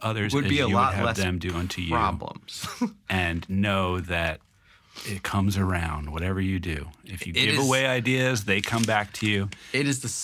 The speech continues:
Speaker 1: If you
Speaker 2: smallest business.
Speaker 1: try to take and try to, like, make it about you, it will come back and kick you in the balls.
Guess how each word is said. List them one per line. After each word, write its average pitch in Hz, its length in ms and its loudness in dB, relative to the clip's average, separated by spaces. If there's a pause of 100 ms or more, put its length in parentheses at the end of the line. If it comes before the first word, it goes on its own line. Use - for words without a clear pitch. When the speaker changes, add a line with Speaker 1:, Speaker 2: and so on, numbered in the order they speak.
(180)
Speaker 1:
If 123 60 2
you - 60 4
Speaker 2:
smallest 120 680 2
business. 98 280 2
Speaker 1:
try 101 280 4
to 117 100 2
take 98 680 -2
and 90 200 -2
try 87 320 2
to, 90 160 0
like, 85 280 -4
make 87 220 -4
it 95 60 -4
about 92 260 -4
you, 87 460 -6
it 87 160 -8
will 78 100 -12
come 82 240 -6
back 76 360 -6
and 71 100 -12 (500)
kick - 260 -4
you 87 100 -6
in 78 80 -4
the 76 60 -6
balls. - 440 -12